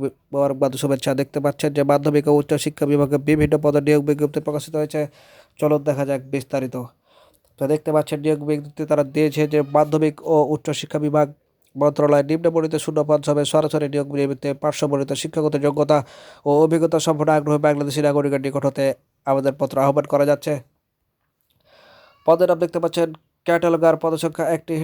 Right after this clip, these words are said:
ডান দিকে শিক্ষাগত যোগ্যতা দেওয়া আছে, আপনারা নিজ দায়িত্বে সেটা দেখে নেবেন যে আপনার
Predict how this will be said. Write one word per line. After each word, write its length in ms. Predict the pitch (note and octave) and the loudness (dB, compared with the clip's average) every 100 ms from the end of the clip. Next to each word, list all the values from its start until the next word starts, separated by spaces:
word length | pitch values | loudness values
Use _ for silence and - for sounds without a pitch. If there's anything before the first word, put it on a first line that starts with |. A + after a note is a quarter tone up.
| D#3+ | 4
ডান 140 | D#3 D3+ | 4 4
দিকে 140 | D#3 D3+ | 2 2
শিক্ষাগত 340 | D#3 D#3 D3+ D3+ | 0 0 0 2
যোগ্যতা 260 | D3 D3 D3 D3+ | 2 4 4 6
দেওয়া 180 | E3 E3 | 6 6
আছে, 160 | D#3+ E3 D3 | 4 2 4
আপনারা 240 | D3+ D3 C#3+ C#3 | 4 4 2 2
নিজ 120 | E3 D#3+ | 2 2
দায়িত্বে 220 | D#3+ D3+ | 2 2
সেটা 140 | D3 D3+ | 0 2
দেখে 140 | D3 D#3 | 2 4
নেবেন 180 | D3 C#3+ | 4 4
যে 60 | C#3+ C#3+ | 4 4
আপনার 180 | D3 | 4